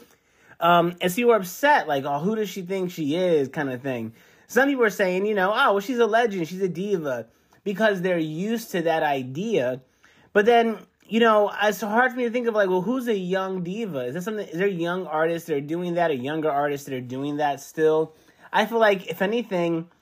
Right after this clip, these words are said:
you know, artists like Beyonce and Taylor Swift, which I guess you would say are probably maybe twenty, thirty years younger.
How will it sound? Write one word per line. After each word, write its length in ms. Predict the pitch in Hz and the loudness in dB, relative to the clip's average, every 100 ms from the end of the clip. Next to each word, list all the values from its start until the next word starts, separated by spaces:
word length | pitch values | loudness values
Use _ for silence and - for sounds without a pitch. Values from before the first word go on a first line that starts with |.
| _ _ - | _ _ -4
you 120 | 185 | 2
know, 200 | 180 175 | 4 4
artists 340 | 180 208 226 | 6 6 4
like 180 | 233 196 | 2 -2
Beyonce 680 | 185 180 180 175 175 175 165 | 0 2 2 0 0 0 0
and 80 | 143 | -4
Taylor 280 | 170 147 135 | -2 -2 -4
Swift, 520 | - 226 262 180 180 | -6 0 0 0 -6
which 340 | 165 165 147 | -4 -4 -2
I 100 | 170 | -2
guess 240 | 160 160 170 | 0 -2 -2
you 60 | |
would 120 | 151 | -4
say 100 | 139 | -2
are 100 | 151 | -2
probably 380 | 135 180 175 175 | 0 2 2 2
maybe 120 | 156 | -4
twenty, 360 | 143 - 160 156 | -6 -6 -4 -4
thirty 320 | 143 156 147 | -2 -2 0
years 340 | 147 147 135 131 | -4 -2 -4 -4
younger. 520 | 165 175 175 175 | -2 -2 0 -2